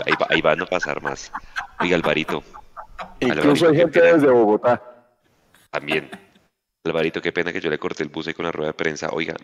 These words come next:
Speaker 1: eh, su opinión del tema de la rueda de prensa me, me sorprendió, pues, la molestia de Gamero con el tema de Perlaza, ¿no? Pero, pues, bueno. Creo que a todos nos molestó bastante esa amarilla en el primer tiempo porque ya es una constante y eso que Perlaza venía haciéndolo bien, Alvarito.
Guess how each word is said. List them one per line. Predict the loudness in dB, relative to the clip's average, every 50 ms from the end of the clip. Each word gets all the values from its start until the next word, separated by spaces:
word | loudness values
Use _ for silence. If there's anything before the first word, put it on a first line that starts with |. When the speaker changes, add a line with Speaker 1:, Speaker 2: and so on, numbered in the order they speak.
| _ _ _ _
Speaker 1:
eh, | -8 -8 -6 -6 -8 -10
su | -10 -8 -8 -6 -6 -6 -6 -8
opinión | -8 -6 -6 -6 -6 -4 -4
del | -4 -4 -4
tema | -6 -6 -6 -4
de | -4
la | -4
rueda | -4 -2 -2 -2
de | -2
prensa | -2 -2 -4 -4 -4 -8 -10 -10 -10 -12 -20 _
me, | -16 -12 -10 -10 -8 -8 -8 -8 -8 -8 -10 -12 -12
me | -14 -12
sorprendió, | -12 -12 -14 -8 -8 -8 -8 -6 -8 -8 -8 -6 -6 -6 -6 -8 -10 -12 -16 -20 _ _
pues, | -6 -2
la | -2 0
molestia | 0 -2 -4 -4 -6 -4 -4 -2
de | -2
Gamero | -2 -4 -4 -6 -8
con | -8 -10
el | -12 -12
tema | -12 -10 -8 -8
de | -6 -4
Perlaza, | -6 -4 -2 -4 -4 -4 -6 -10
¿no? | -12 -12 -14 -14 _
Pero, | -14 -14 -12
pues, | -10 -12 -12 -10
bueno. | -10 -10 -10 -12 -20 _ _ _ _ _ _ _ _ _ _ _ _ _ _ _ _ _
Creo | -6 -2
que | -2
a | -2
todos | 0 0 -2 -2 -2
nos | -4 -4
molestó | -4 -4 -4 -6 -6 -6 -6
bastante | -6 -6 -6 -10 -10 -10
esa | -10 -6
amarilla | -6 -6 -6 -6 -8 -10 -10
en | -12
el | -12 -10
primer | -10 -10 -10 -10 -12
tiempo | -10 -12 -10 -10 -12 -12
porque | -12 -12 -10 -10 -8
ya | -6 -6
es | -8 -8
una | -10 -10 -8
constante | -8 -8 -10 -8 -8 -8 -8 -6 -4
y | -4 -4
eso | -4 -6
que | -12 -6
Perlaza | -6 -4 -4 -4 -8 -6 -6 -8
venía | -6 -4 -6 -6
haciéndolo | -6 -8 -8 -8 -6 -6 -4
bien, | -4 -6 -6 -8 -10 -16 -20 -20 _ _ _
Alvarito. | -10 -6 -6 -6 -6 -8 -12 -14